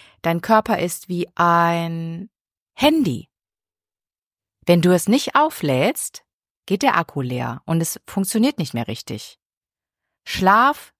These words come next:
ist unser Ladegerät. Ohne ihn sind wir einfach zu schlapp,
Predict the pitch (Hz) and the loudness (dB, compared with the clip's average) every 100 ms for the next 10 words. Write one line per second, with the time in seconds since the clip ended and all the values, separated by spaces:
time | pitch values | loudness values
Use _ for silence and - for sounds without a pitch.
0 | _ _ 160 - - - 226 254 240 233 | _ _ -8 -8 -14 0 4 4 4 2
1 | 240 - _ _ 147 151 156 165 143 131 | 0 -6 _ _ -4 0 0 -2 -4 -8
2 | 131 117 113 - _ _ _ _ _ _ | -8 -8 -10 -14 _ _ _ _ _ _
3 | _ _ _ _ _ _ 247 285 294 214 | _ _ _ _ _ _ 4 4 4 0
4 | 196 196 185 165 165 151 185 180 - - | 0 0 -2 -4 0 0 0 -4 -8 -8
5 | 175 - 160 147 - | -6 -2 0 0 -2